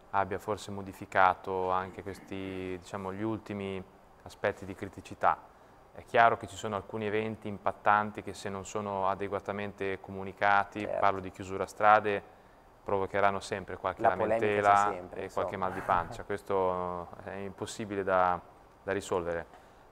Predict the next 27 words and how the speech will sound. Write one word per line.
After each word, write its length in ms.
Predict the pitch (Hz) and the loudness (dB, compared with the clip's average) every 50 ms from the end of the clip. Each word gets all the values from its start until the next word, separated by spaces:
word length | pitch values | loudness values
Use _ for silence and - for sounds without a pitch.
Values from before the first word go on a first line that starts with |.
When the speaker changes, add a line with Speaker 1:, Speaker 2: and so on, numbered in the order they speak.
| - | -6
Speaker 1:
Ma 120 | - 98 101 | -2 -2 -2
gli 80 | 107 | -2
investimenti 720 | 113 110 110 117 110 - - 117 120 120 123 127 120 - 117 | -2 -4 -6 -6 -6 -6 -8 -8 -6 -6 -6 -8 -8 -10 -10
sia 500 | 101 - - 113 113 113 113 110 107 101 | -10 -8 -4 0 4 6 8 8 8 8
dal 100 | 95 92 | 6 4
punto 240 | 87 - 101 95 92 | 0 -6 -10 -10 -10
di 120 | 90 87 92 | -10 -10 -10
vista 360 | 95 98 92 - - 95 92 | -10 -10 -10 -6 -4 -2 -2
del 140 | 90 90 - | -2 -4 -6
sostegno 580 | - 95 87 - - 104 98 98 98 98 92 | -8 -12 -14 -8 -4 -4 -4 -4 -4 -6 -8
alle 80 | 90 85 | -8 -8
associazioni 420 | - - - 92 87 - 98 90 87 | -10 -12 -12 -12 -12 -10 -10 -12 -12
sportive 680 | - - 92 87 - - - 95 95 104 107 101 95 | -12 -10 -12 -12 -12 -12 -10 -8 -6 -4 -4 -2 -2
o 500 | 95 92 90 90 90 90 90 90 85 - | 0 0 0 0 0 0 -2 -4 -4 -6
agli 140 | 92 95 98 | -6 -6 -6
organizzatori, 720 | 95 92 95 95 95 87 95 90 - - 101 98 92 87 | -6 -6 -6 -6 -6 -8 -10 -8 -6 -4 -4 -2 -4 -4
ma 260 | 87 90 95 95 98 - | -2 -2 0 0 -2 -2
soprattutto 500 | - - - - 98 95 110 110 - - | -6 -12 -14 -12 -10 -10 -10 -6 -4 -4
all'impiantistica, 1080 | 98 92 92 90 - 98 98 95 92 - 110 110 110 - - 117 - - 117 113 117 - - - - - - - - - - - | -4 -4 -6 -6 -6 -6 -6 -6 -6 -8 -10 -10 -10 -10 -12 -6 0 4 6 6 6 4 0 -14 -20 -20 -20 -20 -20 -20 -20 -20
sta 260 | - - - 101 98 | -20 -4 0 0 2
vedendo, 460 | 92 95 92 98 98 98 95 90 90 | 2 0 0 -2 -2 -2 -4 -6 -8
diciamo, 540 | 87 87 - - 98 92 90 90 90 90 90 90 | -8 -6 -4 -2 -2 -2 -2 -2 -4 -4 -4 -6
una, 480 | 87 92 90 87 87 87 87 85 85 - | -6 -6 -4 -2 -2 0 0 0 -2 -4
un 120 | 95 95 | -6 -10
consenso 580 | - - 101 98 - - - 107 101 95 - 104 | -8 -6 -6 -6 -6 -6 -6 -6 -6 -6 -6 -4
enorme, 420 | 107 107 98 98 98 98 104 104 107 | -2 0 2 2 0 0 -2 -4 -4
Speaker 2:
Chiaro. 260 | 101 90 90 90 90 | -4 -6 -8 -10 -14